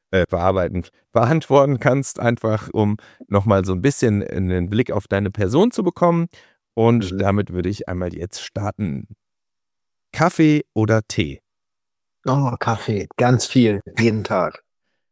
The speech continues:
Speaker 1: Sicherheit oder Risiko?
Speaker 2: Risiko in Verbindung mit Sicherheit. Also irgendwie auf der Sicherheit stehen und, äh, immer wieder Risiko gehen.
Speaker 1: Mhm.
Speaker 2: Äh, bin schon Optimist und auch ein risikobereiter Mensch.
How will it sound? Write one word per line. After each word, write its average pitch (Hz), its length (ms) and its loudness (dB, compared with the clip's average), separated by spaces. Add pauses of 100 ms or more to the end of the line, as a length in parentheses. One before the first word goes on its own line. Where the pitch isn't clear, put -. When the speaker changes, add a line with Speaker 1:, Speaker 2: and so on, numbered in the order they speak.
(140)
Speaker 1:
Sicherheit 170 640 -2
oder 147 260 -2
Risiko? 98 540 -6 (1600)
Speaker 2:
Risiko 123 1200 0 (400)
in 120 180 -6
Verbindung 127 720 2
mit 104 160 0
Sicherheit. 113 680 -4
Also 135 260 2
irgendwie 151 320 4
auf 135 100 2
der 143 140 2
Sicherheit 131 420 4
stehen 151 300 0
und, 139 260 -2
äh, 92 200 -4
immer 143 260 0
wieder 135 300 4
Risiko 127 420 0
gehen. 123 340 2 (340)
Speaker 1:
Mhm. 104 380 -10
Speaker 2:
Äh, - 160 -10
bin 151 160 2
schon 147 380 -2
Optimist 139 640 -2
und 143 260 -2 (240)
auch 131 200 0
ein 131 180 0
risikobereiter 110 840 2
Mensch. 101 260 -4